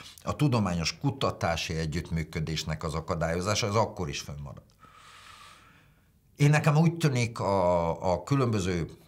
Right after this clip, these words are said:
politikai lépésekből, többek között a kínai elnöknek a brics csúcs találkozón elmondott beszédéből is, hogy ezzel a kínai vezetés tisztában van, folyamatosan, ö,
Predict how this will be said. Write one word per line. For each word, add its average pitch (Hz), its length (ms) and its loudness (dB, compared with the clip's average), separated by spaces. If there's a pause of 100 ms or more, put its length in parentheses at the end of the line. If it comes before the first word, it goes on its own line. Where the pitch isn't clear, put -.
politikai 107 480 -2
lépésekből, 131 1000 -2
többek 127 420 2
között 95 480 -4
a 90 100 -6
kínai 104 380 0
elnöknek 95 640 -2
a 85 80 0
brics 98 480 -2
csúcs - 320 -4
találkozón 82 680 -2
elmondott 85 420 -2
beszédéből 78 800 -2
is, - 340 -4 (1200)
hogy 113 160 0
ezzel 104 280 2
a 78 40 0
kínai 98 440 0
vezetés 107 600 -2
tisztában 76 600 -4
van, 160 300 -2 (960)
folyamatosan, 107 1200 2 (140)
ö, 85 400 0